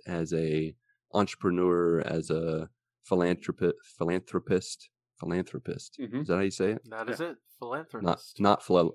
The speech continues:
Speaker 1: philanthropist. It's
Speaker 3: No,
Speaker 1: not
Speaker 3: no.
Speaker 1: trapist. It's therapist.
Speaker 3: Yep.
Speaker 1: Which sounds really funny when you say half of it.
Speaker 3: <laughs>
Speaker 1: I'm a thropist. Anywho, uh, I know. I'm sorry. Patrick's rubbing his forehead. He's like,
Speaker 3: You're a
Speaker 1: "Why are
Speaker 3: thropist
Speaker 1: you,
Speaker 3: of philan?
Speaker 1: what are you,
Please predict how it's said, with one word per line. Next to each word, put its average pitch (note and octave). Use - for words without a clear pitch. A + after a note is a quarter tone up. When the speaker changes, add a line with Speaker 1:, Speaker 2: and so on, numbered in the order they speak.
Speaker 1:
philanthropist. -
It's A2+
Speaker 3:
No, A#2+
Speaker 1:
not A#2+
Speaker 3:
no. A#2
Speaker 1:
trapist. E2
It's -
therapist. -
Speaker 3:
Yep. -
Speaker 1:
Which -
sounds D#2+
really D#2+
funny -
when D#2+
you D#2+
say -
half -
of A4
it. -
Speaker 3:
<laughs> -
Speaker 1:
I'm C#3+
a C#3+
thropist. -
Anywho, G#2+
uh, F2
I F#2
know. E2
I'm E2+
sorry. E2
Patrick's E2+
rubbing E2
his D#2
forehead. D#2+
He's D2
like, -
Speaker 3:
You're -
a -
Speaker 1:
"Why F2
are F2+
Speaker 3:
thropist B2+
Speaker 1:
you, B2+
Speaker 3:
of -
philan? B2+
Speaker 1:
what -
are F#2+
you, F2+